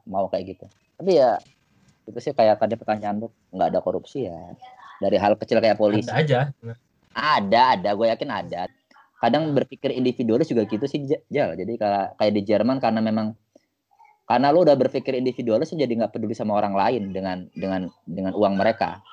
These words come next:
Speaker 1: Lu nggak peduli sama
Speaker 2: Hmm.
Speaker 1: kekayaan mereka, ya gua nggak, karena lu nggak peduli sama kekayaan mereka, ya gua nggak tertarik untuk ngambil uang dari mereka gitu. Ngerti nggak sih maksud gue?
Speaker 2: Hmm.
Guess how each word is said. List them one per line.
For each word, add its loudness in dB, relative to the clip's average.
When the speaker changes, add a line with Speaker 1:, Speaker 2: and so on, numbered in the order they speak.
Speaker 1:
Lu 2
nggak 2
peduli -2
sama 0
Speaker 2:
Hmm. -2
Speaker 1:
kekayaan 0
mereka, -4
ya -4
gua 0
nggak, -6
karena -2
lu 0
nggak 0
peduli -2
sama -2
kekayaan 0
mereka, -4
ya -2
gua -2
nggak -2
tertarik -6
untuk -12
ngambil -8
uang -4
dari -10
mereka -12
gitu. -20
Ngerti -2
nggak -4
sih -2
maksud -2
gue? -2
Speaker 2:
Hmm. -16